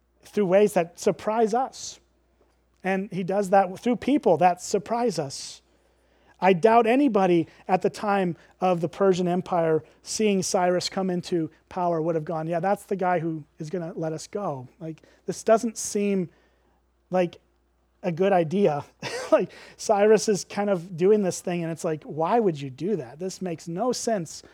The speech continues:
on a political or power level." Um, but, but it's because the Lord is at work under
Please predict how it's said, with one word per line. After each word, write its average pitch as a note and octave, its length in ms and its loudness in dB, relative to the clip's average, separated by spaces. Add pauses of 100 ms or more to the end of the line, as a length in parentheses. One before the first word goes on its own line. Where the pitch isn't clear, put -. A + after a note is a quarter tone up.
(200)
on F3 160 -6
a D#3+ 200 -8 (280)
political F3+ 920 2 (200)
or D#3 400 -4
power F#3 520 0
level." D#3+ 640 0 (380)
Um, D#3 360 -6 (140)
but, F#3+ 140 -2 (340)
but F3 140 -2
it's E3+ 100 -4
because F3 380 -6
the E3+ 100 -2
Lord E3 240 0
is D#3+ 140 -6
at D#3+ 160 -8
work E3 340 -2
under D3+ 400 -6